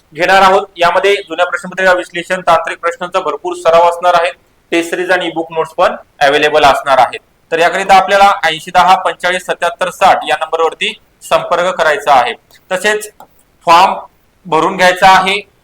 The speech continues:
आणि भरलेला फॉर्म, फॉर्मची प्रिंट पण सेव्ह करून ठेवायची आहे किंवा झेरॉक्स काढून घ्यायची आहे. ओके, all the best सर्वांना फॉर्म भरण्याकरिता आणि नवी मुंबईच्या विद्यार्थ्यांकरिता परीक्षेकरिता. पंधरा जुलैपासून तुमची परीक्षा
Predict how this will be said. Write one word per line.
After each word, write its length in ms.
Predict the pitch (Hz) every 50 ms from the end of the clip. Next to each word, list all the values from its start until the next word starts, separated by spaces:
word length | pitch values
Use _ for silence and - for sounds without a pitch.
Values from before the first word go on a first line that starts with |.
| _ _ _ -
आणि 180 | 165 165 180
भरलेला 380 | 185 175 165 165 170 175 175 185
फॉर्म, 320 | 180 - 170 165 160 165 - _ -
फॉर्मची 420 | 156 156 156 156 - 185 214 - - _ _ _ _
प्रिंट 300 | - 165 165 170 170 -
पण 280 | - 175 190 - - - - - _
सेव्ह 300 | - - - 170 165 175 170
करून 160 | 170 170 180
ठेवायची 320 | 175 170 165 160 160 - 175
आहे 100 | 175 175
किंवा 300 | - - 170 185 220 233 - - _ _ _ 139
झेरॉक्स 260 | 147 143 156 - -
काढून 300 | - 160 143 165 214 220
घ्यायची 360 | 175 147 131 127 - - 139
आहे. 220 | 123 113 110 110 110 -
ओके, 480 | - - - 214 240 - - _ _ _ _ - -
all 100 | 156 156
the 140 | 160 175 190
best 200 | 185 202 196 202
सर्वांना 440 | - 190 175 180 185 180 185 190 202
फॉर्म 300 | 202 - 185 170 170 170
भरण्याकरिता 540 | 165 170 160 175 175 175 175 170 - 190 196 - 185
आणि 260 | 160 160 160 175 202 196 - -
नवी 160 | 165 151 160
मुंबईच्या 500 | 170 165 165 160 170 165 165 - 175 180
विद्यार्थ्यांकरिता 1000 | 196 190 190 - - 151 151 147 151 160 156 156 - 156 151 - - 190 185 - - _ _ _ _ _ _ _ _ _ _ _ -
परीक्षेकरिता. 540 | 160 160 156 - - 165 151 165 147 127
पंधरा 320 | 120 - 147 143 143 151 160
जुलैपासून 520 | 156 156 156 165 160 156 151 - 156 151
तुमची 220 | _ _ _ - 165
परीक्षा 600 | - 160 139 131 127 - 156 180 214 - -